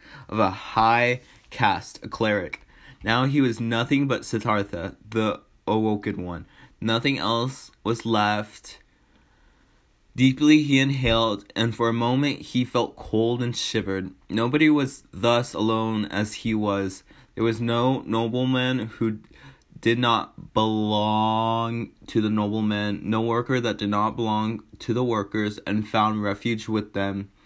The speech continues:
shared their life, spoke their language, no Brahmin who would not be regarded as Brahmins and lived with them, no ascetic who would not find his refuge in the caste of the Samanas.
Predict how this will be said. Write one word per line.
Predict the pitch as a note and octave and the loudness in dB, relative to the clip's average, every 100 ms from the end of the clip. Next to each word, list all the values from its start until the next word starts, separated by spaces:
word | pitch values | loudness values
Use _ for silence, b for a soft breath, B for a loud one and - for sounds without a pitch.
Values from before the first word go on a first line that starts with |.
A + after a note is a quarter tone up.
| B B B B B B B - | B B B B B B B -12
shared | - - A#2 A#2+ C3 | -6 0 2 2 2
their | C3+ | 2
life, | C3 A2+ G#2+ G#2+ | 4 2 2 -2
spoke | - - A2 A2 | -6 -2 -2 0
their | C3+ | 0
language, | B2+ A2 A2 A2 G#2 - - _ - | 0 0 0 -2 -2 -8 -12 _ -6
no | A2+ A#2+ A#2+ B2+ | -2 0 0 0
Brahmin | B2 A#2 A#2+ A2+ G#2 | 2 2 2 0 -2
who | G#2 A2 | 0 0
would | A2 F#2+ - B B | 0 -2 -16 B B
not | A2 A2+ | -2 0
be | A#2 A2+ - | 0 0 -2
regarded | - G#2+ G#2+ G#2 A#2 B2 | -2 0 2 2 2 -2
as | A2 | -2
Brahmins | - G#2+ A2 G#2+ G2+ G2+ | 0 2 2 0 -2 -4
and | E2+ G#2+ | -4 -2
lived | G#2+ G#2+ - | 0 -2 -2
with | G#2+ - | -4 -2
them, | F#2+ F#2 F#2+ - b b | -2 -2 -4 -10 b b
no | A2 | -2
ascetic | A#2+ - A#2+ A#2 A2 | -2 0 2 2 -2
who | - | -2
would | A2+ A2 | 0 0
not | G#2 G#2 G#2 | 0 0 0
find | A2 A2+ | -4 -2
his | A#2+ A2 | -4 -2
refuge | G#2+ G#2 A2+ G#2+ G2+ G2+ | -2 -2 0 0 0 -4
in | F#2 G#2+ | -4 -2
the | G#2+ G2+ - | -2 -4 -10
caste | - A#2 G#2 A2+ | -4 2 2 2
of | A#2 | -4
the | A2 | -4
Samanas. | A2+ A2+ A2 G#2+ G#2 G2+ F#2 - | -4 -4 -2 -2 -2 -4 -6 -10